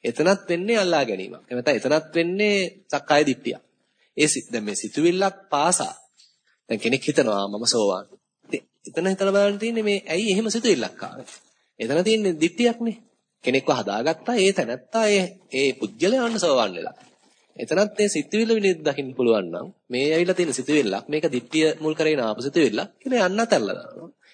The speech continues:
ඒ වෙනුවට මේ ඒක ඔස්සේ අල්ලගෙන සෝවාන් පුජ්‍යලයක් වශයෙන් පෙනී සිටිනවට වඩා ඒ සිතුවිලි ඇයි ආවේ?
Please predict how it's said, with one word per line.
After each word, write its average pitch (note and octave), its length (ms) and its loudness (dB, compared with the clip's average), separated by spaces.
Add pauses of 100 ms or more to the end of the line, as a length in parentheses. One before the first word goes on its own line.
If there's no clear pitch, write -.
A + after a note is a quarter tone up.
(100)
ඒ B2 120 0
වෙනුවට F3 400 0 (100)
මේ F3 240 -2 (120)
ඒක C#3 220 -2
ඔස්සේ F3 320 0
අල්ලගෙන E3+ 480 -2
සෝවාන් D#3 420 2 (680)
පුජ්‍යලයක් D#3 420 2
වශයෙන් F#3 300 0
පෙනී F3+ 200 -2
සිටිනවට F3 400 -2
වඩා A2+ 320 2 (840)
ඒ F3 160 0
සිතුවිලි F3+ 440 -2
ඇයි F3 200 2
ආවේ? G2 340 -4